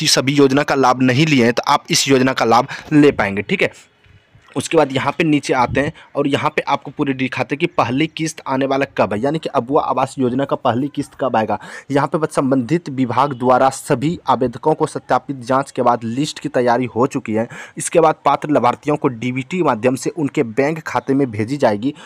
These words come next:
पहली किस्त चौबीस जनवरी से लेकर इकतीस जनवरी के बीच आपका जो है कि लिस्ट यहाँ पे जारी कर दिया जाएगा और आप लिस्ट में नाम चेक कर पाएंगे, ठीक है। उसके बाद यहाँ पे आपको बात करते हैं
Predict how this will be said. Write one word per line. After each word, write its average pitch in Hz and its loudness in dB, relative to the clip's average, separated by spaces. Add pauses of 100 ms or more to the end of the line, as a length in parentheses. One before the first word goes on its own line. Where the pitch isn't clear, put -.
(220)
पहली 139 2
किस्त 151 -2
चौबीस 131 0
जनवरी 131 2
से 139 -4
लेकर 123 0 (100)
इकतीस 147 -2
जनवरी 127 2
के 143 -2
बीच 131 -2
आपका 123 -2
जो 123 0
है 120 2
कि 127 -10
लिस्ट 131 -2 (360)
यहाँ 123 0
पे 156 4
जारी 120 2
कर 147 4
दिया 135 4
जाएगा 117 4
और 139 0
आप 135 2
लिस्ट 135 -2
में 135 0
नाम 127 0
चेक - -2
कर 120 0
पाएंगे, 104 -2
ठीक 175 -2
है। 160 0 (420)
उसके 160 -2
बाद 147 2
यहाँ 139 0
पे 180 0
आपको 139 -2
बात 123 2
करते 120 -2
हैं 139 -2